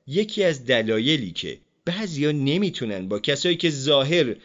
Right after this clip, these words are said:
یا باورهای متفاوتی دارن همدلی کنن همین باشه و اینکه چرا حتی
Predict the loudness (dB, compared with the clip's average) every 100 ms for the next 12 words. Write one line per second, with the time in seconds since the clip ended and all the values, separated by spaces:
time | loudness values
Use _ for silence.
0 | -20 0 4 4 6 6 8 6 2 0
1 | 0 2 2 0 -2 -4 -2 -2 -4 -2
2 | 2 2 2 -2 -4 -2 0 0 0 -2
3 | 0 2 0 -2 -8 _ _ _ -8 -4
4 | -4 -4 -6 -8 -10 -16 _ _ _ -2
5 | 0 0 0 2 4 4 0 0 0